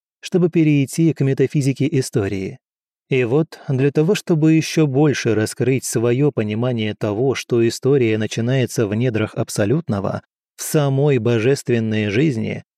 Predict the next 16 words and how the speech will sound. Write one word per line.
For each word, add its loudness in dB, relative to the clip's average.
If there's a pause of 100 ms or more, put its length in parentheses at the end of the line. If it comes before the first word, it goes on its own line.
что 0
в -2
нем 2
есть 0
начало 2
трагического 0
движения, 2 (300)
это 0
и 4
есть 0
настоящая 0
предпосылка -2
эзотерической 0
христианской -2
философии 0
истории. -6